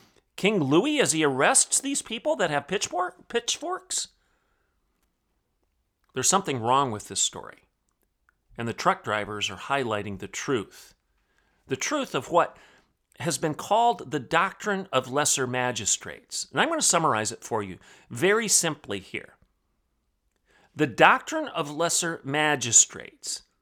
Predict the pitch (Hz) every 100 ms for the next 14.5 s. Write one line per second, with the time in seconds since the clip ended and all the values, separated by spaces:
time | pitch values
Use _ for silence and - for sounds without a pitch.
0 | _ _ _ - 196 320 180 190 180 156
1 | 151 135 - 139 143 - 131 131 107 110
2 | 120 160 170 - - 107 98 - 160 170
3 | 175 165 120 123 120 123 107 113 110 107
4 | 104 - 98 87 - _ _ _ _ _
5 | _ _ _ _ _ _ _ _ _ _
6 | _ _ _ _ 135 156 247 359 - _
7 | _ _ _ _ _ _ _ _ 147 180
8 | 190 175 - - 156 120 202 311 302 214
9 | - - 180 135 104 - - - _ _
10 | _ _ _ _ _ _ _ _ _ _
11 | _ _ _ _ _ 131 135 147 151 -
12 | 170 180 151 - _ _ - 117 131 139
13 | 160 127 123 - 143 143 123 123 - -
14 | - 160 160 165